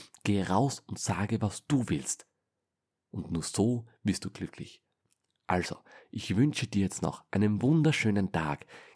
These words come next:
Geh in die Natur raus, genieße die Natur, genieße die Sonne und vielleicht das Meer.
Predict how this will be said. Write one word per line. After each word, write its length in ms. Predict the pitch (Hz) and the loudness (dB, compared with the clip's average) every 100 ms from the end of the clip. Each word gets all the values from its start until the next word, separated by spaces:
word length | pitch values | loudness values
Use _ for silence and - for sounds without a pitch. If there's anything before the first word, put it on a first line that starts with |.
| _ - | _ 0
Geh 200 | 123 151 | 4 6
in 80 | 147 | 6
die 80 | |
Natur 420 | 123 113 113 110 85 | 4 2 2 2 0
raus, 220 | 80 - | -4 0
genieße 480 | 101 113 151 135 127 | 2 4 2 0 0
die 100 | 110 | 0
Natur, 340 | 101 - 85 | 0 -2 -2
genieße 380 | - 120 139 151 | 0 2 2 0
die 80 | 160 | 0
Sonne 500 | - - 143 104 - _ _ _ _ _ _ _ | 2 4 4 2 -2 _ _ _ _ _ _ _
und 220 | - 120 - | -2 0 0
vielleicht 480 | 110 90 95 - _ _ _ | -4 -4 -6 -14 _ _ _
das 200 | - - | -12 -8
Meer. 320 | 78 71 71 | -8 -10 -12